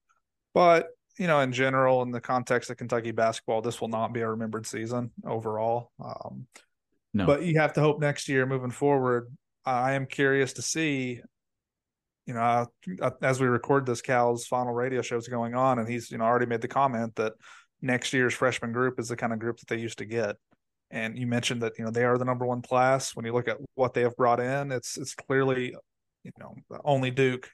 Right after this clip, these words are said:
Speaker 1: is even comparable in terms of the class that's being brought in. Um, I, I am excited about that.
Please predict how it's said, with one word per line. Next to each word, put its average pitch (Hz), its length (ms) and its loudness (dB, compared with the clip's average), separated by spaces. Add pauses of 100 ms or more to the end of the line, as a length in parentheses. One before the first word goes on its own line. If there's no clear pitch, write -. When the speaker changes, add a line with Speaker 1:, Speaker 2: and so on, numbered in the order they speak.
Speaker 1:
is 127 120 -6
even 120 200 -4
comparable 123 480 2
in 117 60 -4
terms 120 200 -6
of 117 40 -10
the 117 120 -2 (120)
class 120 200 2
that's 113 100 -14
being 117 240 -6
brought 113 240 2
in. 120 360 -2 (640)
Um, 113 560 0 (1400)
I, - 120 -6 (160)
I 127 180 2
am 170 140 4
excited 170 460 4
about 170 300 2
that. 175 300 0